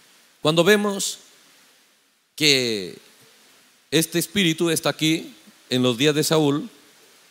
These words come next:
aparece en escena, y Saúl mueve a su gente y dice, "Está bien, no podemos hallar la respuesta por Dios, pues busquémosle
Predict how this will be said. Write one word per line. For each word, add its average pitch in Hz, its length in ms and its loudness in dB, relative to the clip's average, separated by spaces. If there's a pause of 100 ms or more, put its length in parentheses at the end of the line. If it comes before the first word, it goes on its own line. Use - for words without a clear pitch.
(160)
aparece 120 440 -2
en 143 60 -4
escena, 127 420 -2 (380)
y 139 100 0
Saúl 190 320 4
mueve 202 200 2
a 190 60 0
su 175 120 0
gente 175 240 0
y 170 40 0
dice, 147 100 -4
"Está 208 120 -4
bien, 156 300 0
no 160 100 -4
podemos 196 300 -2
hallar 185 220 2
la 175 100 -2
respuesta 180 380 -4
por 156 180 -6
Dios, 160 320 0 (420)
pues 156 140 0
busquémosle 208 640 -2